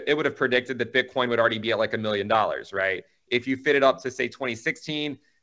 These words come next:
it, it sort of brings it down. And so every bear market, I think it's important to refit it,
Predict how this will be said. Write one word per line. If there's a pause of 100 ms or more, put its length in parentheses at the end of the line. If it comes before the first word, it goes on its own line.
(200)
it,
it
sort
of
brings
it
down.
And
so (320)
every
bear
market,
I
think
it's
important
to
refit
it,